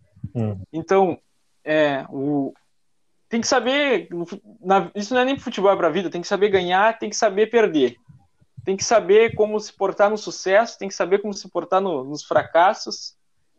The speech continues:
Speaker 2: E, e também tem que saber como, como,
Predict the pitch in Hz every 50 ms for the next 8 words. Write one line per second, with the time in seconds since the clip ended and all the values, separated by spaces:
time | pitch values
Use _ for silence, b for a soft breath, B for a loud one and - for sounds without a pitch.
0 | _ - - - - 175 185 190 196 190 190 185 175 175 - - - 190 220 240
1 | 240 269 - 294 269 262 - - 247 214 208 226 240 240 - 240 240 240 240 233
2 | 226 220 202 185 - - _ _ _ _ _ _ _ _ _ _ _ _ _ -
3 | 208 214 226 233 -